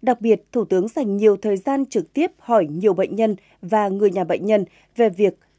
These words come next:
đáp ứng nhu cầu thuốc, sinh phẩm y tế. Đa số bệnh nhân cho biết nhu cầu thuốc, vật tư y tế được bệnh viện bảo đảm, không phải mua ở bên ngoài. Nhiều bệnh nhân có bảo hiểm y tế. Thủ tướng đề nghị ban lãnh đạo và tập thể bác sĩ, cán bộ,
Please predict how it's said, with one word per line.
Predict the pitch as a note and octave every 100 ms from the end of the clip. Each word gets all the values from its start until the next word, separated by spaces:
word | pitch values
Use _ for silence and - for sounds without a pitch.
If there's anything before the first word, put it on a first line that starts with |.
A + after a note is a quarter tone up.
| -
đáp | E4+
ứng | - G#3+
nhu | C4
cầu | D4 G3+ D#3+
thuốc, | A#3 E4+ _ _
sinh | - A#3
phẩm | F#3 F3+
y | F#3
tế. | F#3 F3 F#3+ D#4 _ _ _ _ _
Đa | G3 G#3+
số | G3+
bệnh | F#3 B3 G3
nhân | G#3+ F#3+ - _ _ _
cho | A#3
biết | F#3+ C#4 F4 _ _
nhu | C#4 D#4
cầu | C#4+ F3
thuốc, | B3 F4 - _ -
vật | A3 B3+
tư |
y | C4+
tế | A#3 A3 F#3
được | C4
bệnh | G3+ -
viện | D#3 G3+
bảo | F#3+ F3
đảm, | G3+ D#3+ - _ _
không | - D4+
phải | C#4+ A3
mua | E3+ A3+
ở | -
bên | D#3+ G3
ngoài. | F#3 E3 C3 _ _ _ _ -
Nhiều | A#3+ A3+
bệnh | G#3+ -
nhân | G#3+ A3 G3+ -
có | F3 F3
bảo | A#3+
hiểm | F3+ D#3+
y | E3
tế. | F#3 E3+ A#3 - _ _ _ _ _ _ _ _
Thủ | D4+
tướng | G#3+ A3+
đề | D#4 G#3
nghị | G#3 F#3+ - -
ban | G#3+ G#3+
lãnh | G3 -
đạo | B3+ -
và | - F#3 E3+
tập | F3 E3+
thể | A3+ F3+
bác | A3+ C#4+
sĩ, | - - D4+
cán | F#3 G3+
bộ, | A#3+